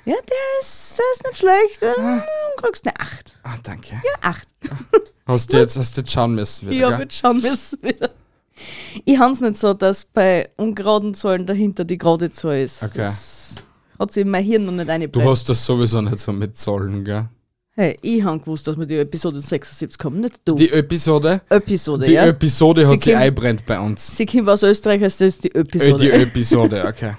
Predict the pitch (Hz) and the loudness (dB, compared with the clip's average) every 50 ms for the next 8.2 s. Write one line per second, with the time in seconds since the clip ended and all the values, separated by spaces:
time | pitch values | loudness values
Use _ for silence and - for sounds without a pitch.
0 | - - _ _ _ - - - - 320 - - - - - - - - - _ | -14 -20 _ _ _ -16 -8 2 4 4 4 2 -2 -14 -20 -20 -20 -20 -20 _
1 | _ _ _ _ _ _ _ _ _ _ _ _ _ _ - - - 196 202 214 | _ _ _ _ _ _ _ _ _ _ _ _ _ _ -10 -2 0 2 4 2
2 | 214 208 - 208 190 165 - - - - 143 135 139 175 254 320 311 - _ _ | 2 0 0 -4 -4 -4 -6 -12 -6 -6 -6 -6 -4 2 2 2 2 2 _ _
3 | _ _ _ - - - 123 123 120 110 113 107 98 95 98 _ _ _ _ _ | _ _ _ -20 -14 -4 -2 0 0 2 0 -2 -4 -6 -12 _ _ _ _ _
4 | _ _ _ _ _ _ _ _ _ _ - 226 240 - - 254 233 226 - 226 | _ _ _ _ _ _ _ _ _ _ 0 0 0 2 4 4 4 4 4 2
5 | 214 202 - - 220 233 233 220 - - - 180 180 175 180 160 160 143 131 - | 0 0 0 2 6 6 6 6 4 -2 -4 -2 0 0 0 0 -2 -2 -2 -6
6 | _ _ _ _ _ _ _ _ _ _ _ _ _ _ _ _ _ _ _ _ | _ _ _ _ _ _ _ _ _ _ _ _ _ _ _ _ _ _ _ _
7 | _ _ _ _ _ - - - - 113 120 123 110 107 - - 113 104 107 104 | _ _ _ _ _ -18 -16 -12 -6 0 2 2 2 2 0 -6 -8 -6 -6 -6
8 | 95 98 101 104 | -6 -8 -8 -10